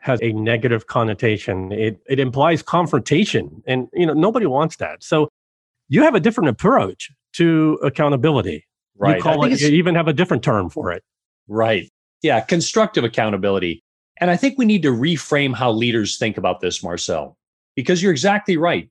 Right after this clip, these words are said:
Speaker 2: They do think of it as uncomfortable. It's, you know, it's, "Oh, I don't wanna do this." It's confrontation, it's conflict. We need to reframe our thinking.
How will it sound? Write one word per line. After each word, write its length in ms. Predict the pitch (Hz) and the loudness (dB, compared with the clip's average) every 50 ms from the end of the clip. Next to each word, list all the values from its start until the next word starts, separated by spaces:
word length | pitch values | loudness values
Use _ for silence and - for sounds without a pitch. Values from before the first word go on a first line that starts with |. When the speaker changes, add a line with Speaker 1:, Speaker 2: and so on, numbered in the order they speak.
| _ - | _ -4
Speaker 2:
They 120 | 139 143 | -2 -2
do 200 | 127 110 185 220 | 0 2 2 2
think 180 | 202 - 151 120 | 2 0 -2 -2
of 60 | 113 | -2
it 80 | 113 107 | -2 -2
as 100 | 101 113 | -2 -2
uncomfortable. 960 | 135 139 123 - _ - - 156 160 135 - - 139 117 110 107 104 95 92 | -2 -2 -4 -6 _ -6 -4 -4 -4 -4 -4 -4 -2 0 2 0 0 0 -2
It's, 320 | 90 85 - - - - - | -4 -6 -6 -6 -6 -6 -6
you 80 | 165 | -4
know, 140 | 135 123 117 | -2 0 0
it's, 220 | 113 107 - - | 0 -2 -2 -6
"Oh, 260 | 147 147 165 160 151 147 | -6 -4 -4 -2 -2 -2
I 120 | 139 135 | -2 -2
don't 100 | 135 139 | -2 -2
wanna 160 | 135 135 135 127 | -2 -2 -2 -2
do 160 | 123 143 135 | -2 -2 -2
this." 180 | 123 107 - | -2 -4 -6
It's 140 | - 107 - | -6 -8 -8
confrontation, 760 | - - 139 139 131 123 - 123 107 - 139 139 120 - - | -4 -2 -2 -2 -2 -2 -4 -4 -2 -2 -2 -2 -4 -6 -8
it's 120 | 101 92 - | -10 -10 -6
conflict. 480 | - 143 139 139 123 - 110 95 - _ _ _ _ _ _ | -4 -2 -2 -2 -2 -4 -4 -4 -6 _ _ _ _ _ _
We 100 | - 151 | -2 0
need 160 | 180 220 247 202 | 2 2 2 2
to 80 | 180 | 2
reframe 420 | 135 147 160 - - - 135 131 120 | 2 0 0 0 -2 -2 -2 0 0
our 100 | 110 104 | 0 -2
thinking. 440 | - - 110 98 - 87 71 - | -2 -2 -4 -4 -6 -8 -12 -14